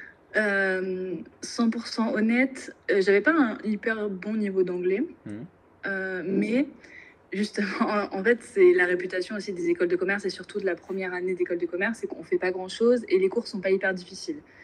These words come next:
Speaker 1: Et ce qui est vrai, c'était pas, c'était pas
Speaker 2: <laughs>
Speaker 1: hyper difficile. Et en fait, je me suis dit : « Bon, bah, quitte à ne pas avoir des trucs hyper difficiles, autant le faire en anglais. » Autant
Speaker 2: Ouais.
Speaker 1: rajouter, tu vois, un peu de difficulté, voir des choses que souvent, c'est des cours qu'on a déjà vus, soit en prépa, soit autre part, tu vois.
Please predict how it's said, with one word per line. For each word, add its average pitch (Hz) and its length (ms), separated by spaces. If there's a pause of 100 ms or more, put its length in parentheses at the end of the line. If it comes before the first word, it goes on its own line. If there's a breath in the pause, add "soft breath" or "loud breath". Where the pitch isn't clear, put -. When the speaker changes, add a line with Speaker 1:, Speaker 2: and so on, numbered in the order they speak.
(640 loud breath)
Speaker 1:
Et 180 60
ce 170 60
qui 165 200
est - 20
vrai, 185 360
c'était - 160
pas, 185 320
c'était 170 160
pas 208 120
Speaker 2:
<laughs> - 20
Speaker 1:
hyper 202 220
difficile. 185 380
Et 254 40
en 190 100
fait, 202 120
je - 40
me 185 80
suis - 120
dit : « 196 120
Bon, 214 100
bah, 170 380 (520)
quitte 214 240
à 180 420 (220)
ne 180 60
pas 190 140
avoir 190 180
des 175 160
trucs - 260
hyper 190 200
difficiles, 190 440
autant 185 180
le 185 60
faire 180 200
en 175 100
anglais. » 185 340 (720 loud breath)
Autant 202 220
Speaker 2:
Ouais. 196 40
Speaker 1:
rajouter, 190 380
tu 208 120
vois, 196 120
un 185 60
peu 190 100
de 185 60
difficulté, 202 600
voir 190 180
des 185 120
choses 208 240
que 170 220
souvent, 190 280
c'est 185 140
des 175 100
cours 196 220
qu'on - 120
a 160 100
déjà 170 220
vus, 185 220
soit - 180
en 165 60
prépa, 190 460
soit 180 200
autre 170 240
part, 208 180
tu - 160
vois. 185 180